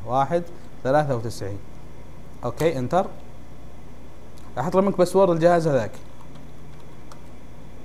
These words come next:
تم الآن التوثيق. الآن لو حاولنا ندخل بدون باسورد، راح ندخل بدون password ببساطة بالشكل هذا.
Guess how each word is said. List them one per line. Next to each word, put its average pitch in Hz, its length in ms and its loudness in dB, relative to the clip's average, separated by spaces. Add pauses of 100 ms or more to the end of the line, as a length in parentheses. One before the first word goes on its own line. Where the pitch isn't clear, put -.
(300)
تم 185 200 6
الآن 160 560 2
التوثيق. 135 420 -2 (300)
الآن 226 140 10
لو 247 60 10
حاولنا 247 380 10
ندخل 214 300 4
بدون 185 440 2 (440)
باسورد، 143 440 6
راح 180 100 6
ندخل 185 200 4
بدون 143 180 2
password 147 340 2
ببساطة 131 420 2
بالشكل 120 360 -2
هذا. 120 300 0